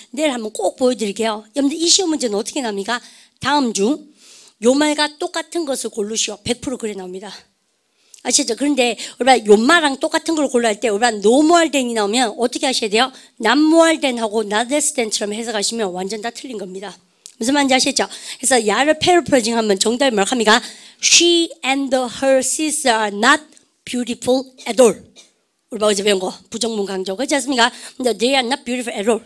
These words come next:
근데 둘 다 떡파야 될 말이에요. 근데 야를 그러면 뭡니까? 야하고 똑같은 뜻은 뭐라고 합니까요? "She and her sister are really beautiful." 덴마 예쁘다는 얘기입니다. 아시죠? 그래서 우리가 그거예요, 정답이. 이해가시죠? 여러분들, 그래서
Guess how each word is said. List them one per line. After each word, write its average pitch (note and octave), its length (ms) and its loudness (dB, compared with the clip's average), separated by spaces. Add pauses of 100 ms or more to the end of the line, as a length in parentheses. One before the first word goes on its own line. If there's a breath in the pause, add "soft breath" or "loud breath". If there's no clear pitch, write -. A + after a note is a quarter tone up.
근데 A3+ 300 -6
둘 C4 180 -10
다 C#4 80 -6
떡파야 C#4 340 -12
될 G#3+ 160 -8
말이에요. G#3+ 260 -10 (440 loud breath)
근데 B3+ 200 4
야를 C#4 300 6
그러면 D4 160 2 (100)
뭡니까? A3+ 260 2 (120)
야하고 C#4+ 340 4
똑같은 D4+ 360 -2
뜻은 A#3+ 240 -4
뭐라고 G3 140 -2
합니까요? A#3 360 2 (460 loud breath)
"She E4 360 2
and A#3+ 220 -4
her A#3 220 -6
sister A#3 440 -2
are A3 160 -8 (320)
really C#4 380 -6 (160)
beautiful." A#3 560 -8 (400 soft breath)
덴마 E4 500 2
예쁘다는 G#3+ 380 -8
얘기입니다. F3+ 340 -16 (120)
아시죠? B3+ 360 -4 (240 loud breath)
그래서 C4+ 140 -8
우리가 A3+ 280 -2
그거예요, A#3 540 -4 (100)
정답이. G3 440 -12 (720)
이해가시죠? D4 400 -2
여러분들, A#3+ 340 2
그래서 A#3 200 -2